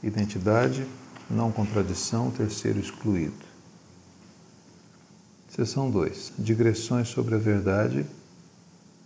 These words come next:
e algumas teorias sobre a verdade. Três questões relacionadas ao problema filosófico da verdade.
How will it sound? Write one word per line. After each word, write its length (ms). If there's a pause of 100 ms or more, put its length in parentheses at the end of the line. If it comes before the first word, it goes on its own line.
(220)
e 20
algumas 500
teorias 540
sobre 240
a 40
verdade. 680 (4000)
Três 280
questões 480
relacionadas 1000 (240)
ao 120
problema 640
filosófico 1040 (220)
da 140
verdade. 680